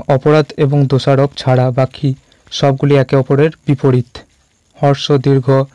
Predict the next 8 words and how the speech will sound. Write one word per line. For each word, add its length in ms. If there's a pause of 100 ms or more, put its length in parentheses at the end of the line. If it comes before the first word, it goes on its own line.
(340)
হালকা, 340
ভারী 300 (140)
এবং 200
ধনী, 220
গরিব, 280 (520)
এগুলি 260 (100)
একে 140
অপরের 340